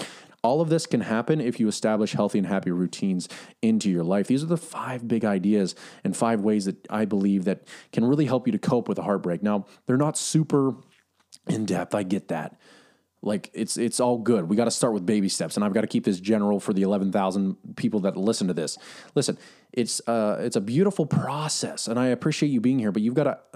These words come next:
start to ask yourself, "Am I actually acknowledging and expressing my emotions on a daily basis?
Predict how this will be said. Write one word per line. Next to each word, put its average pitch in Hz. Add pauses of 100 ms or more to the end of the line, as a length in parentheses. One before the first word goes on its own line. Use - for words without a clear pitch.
(160)
start 143
to -
ask 127
yourself, 92
"Am 175
I 226
actually 175
acknowledging 107
and 95
expressing 107
my 95
emotions 95
on 87
a 82
daily 80
basis? -